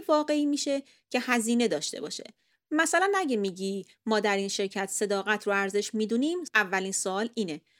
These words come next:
آیا وقتی خبر بد وجود داره، اونو می‌گی یا پنهانش می‌کنی؟ اگه می‌گی ما مسئولیت پذیری رو ارزش می‌دونیم، وقتی اشتباه می‌کنی، مسئولیتش رو قبول می‌کنی یا دنبال مقصر می‌گردی؟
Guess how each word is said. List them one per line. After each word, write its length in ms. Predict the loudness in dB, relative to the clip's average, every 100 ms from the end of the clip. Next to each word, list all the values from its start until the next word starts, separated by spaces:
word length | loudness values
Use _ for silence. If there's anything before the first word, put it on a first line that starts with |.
| _ -2
آیا 240 | 2 4 4
وقتی 280 | 0 0 -4
خبر 360 | -2 -2 -2
بد 220 | -2 -2 -2 -6
وجود 300 | -4 -4 0
داره، 360 | 2 2 0 -2
اونو 180 | 2 4
می‌گی 520 | 4 2 -2 -6 -4 0
یا 120 | 2
پنهانش 600 | 2 -2 0 0 0 -6
می‌کنی؟ 400 | -10 -14 -14 -14 _ -4
اگه 180 | 0 2
می‌گی 160 | 2
ما 120 | 0 0
مسئولیت 500 | 0 -2 -2 -4 -2
پذیری 400 | -2 -2 -2 0
رو 140 | 0
ارزش 460 | 0 -2 -2 -6 -4
می‌دونیم، 460 | -6 -4 -2 -2 -4 -20 _ -2
وقتی 260 | 0 2
اشتباه 420 | 2 2 0 0 -2
می‌کنی، 500 | -6 -4 -4 0 -2
مسئولیتش 600 | -2 -4 -2 -2 -2 -4
رو 80 | -2
قبول 260 | 0 0 0
می‌کنی 560 | 0 -2 -4 -2 -4 -8 _ _ 0
یا 220 | 0 0
دنبال 360 | -2 2 2
مقصر 520 | 2 2 0 0 0 0
می‌گردی؟ 520 | -4 -12 -16 -18